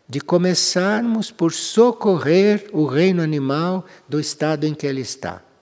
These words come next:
Porque nós somos os indicados para fazer isto, porque temos muita afinidade com eles. E temos um corpo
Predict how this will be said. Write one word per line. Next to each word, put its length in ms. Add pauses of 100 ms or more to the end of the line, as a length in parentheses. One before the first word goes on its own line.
(300)
Porque 200
nós 280
somos 360
os 160
indicados 680
para 120
fazer 320
isto, 480 (240)
porque 220
temos 380
muita 460
afinidade 760
com 200
eles. 460 (360)
E 80
temos 360
um 140
corpo 680